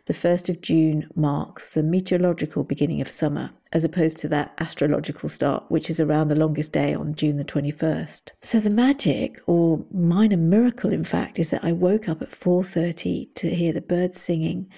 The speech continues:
and as it was already light, I did something that I haven't done for a while, but is a real favourite way to start the day. I went outside in bare feet and stood on the grass and felt the dew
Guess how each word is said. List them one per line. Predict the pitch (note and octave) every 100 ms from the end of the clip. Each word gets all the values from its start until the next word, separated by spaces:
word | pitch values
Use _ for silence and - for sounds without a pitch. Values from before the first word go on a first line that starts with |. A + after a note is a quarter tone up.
| - - -
and | D#3+ -
as | F#3+
it | -
was | G3+
already | F#3+ F3 E3 E3
light, | E3+ D#3+ D3+ - -
I |
did | F3 E3
something | - D#3+ D#3+
that | D#3+
I | E3+
haven't | D#3+ D#3+ E3+
done | D#3 D3+
for | D#3
a | D#3
while, | D#3+ D#3+ D#3+ F#3 - - - - -
but | F3+
is | D#3+
a | D#3+
real | D#3+ F3 F3 E3
favourite | - F3+ E3+ E3 -
way | D3+
to | D3+
start | - - D#3
the | D#3
day. | D#3 D#3 F3 F3 - - - - - -
I | D3+
went | D#3+ F#3+
outside | F#3 - - D#3+ D#3 D#3 -
in | D3+
bare | D3+ E3
feet | F#3+ - D3+ - - _ -
and | D3+
stood | - G#3+
on | G#3
the | G3+
grass | F#3 E3+ D#3+ D#3 - - -
and | D#3+
felt | - F#3 F#3+
the | G3
dew | F#3+ E3 D#3+ D#3+